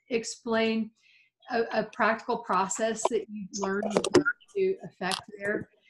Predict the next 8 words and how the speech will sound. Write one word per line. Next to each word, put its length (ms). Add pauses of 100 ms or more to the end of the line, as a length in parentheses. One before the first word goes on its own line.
(360)
Um, 140
take 1400
a 60
scenario 580
like 280 (100)
stress 400
management 600
or, 400